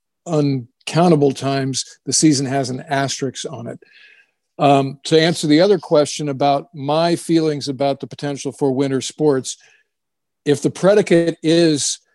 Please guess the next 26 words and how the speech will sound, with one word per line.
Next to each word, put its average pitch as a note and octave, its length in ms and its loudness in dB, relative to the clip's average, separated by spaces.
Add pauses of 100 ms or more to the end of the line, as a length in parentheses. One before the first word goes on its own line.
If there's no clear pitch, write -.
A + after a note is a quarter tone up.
(200)
the C#3 100 -6
current E3+ 440 0
covid D#3 420 2
spike, C3+ 440 -4
then C#3+ 500 -2
my C3+ 540 -2 (1300)
prediction D#3 380 2
is C3+ 240 -4 (120)
that C3+ 220 0 (600)
it's E3 420 -4
very D#3+ 240 6
unlikely C#3 800 -2
that C#3 160 -6 (100)
we C#3 140 -4
will B2+ 180 -6
have B2+ 460 -6 (280)
certainly C#3+ 640 -6
a B2+ 160 -6
full G3 340 2
season, C3 560 0 (600)
if C#3+ 320 0
a C#3 120 -2
season C#3 480 -2
at B2 120 -6
all, C3 220 2
because C#3 540 -4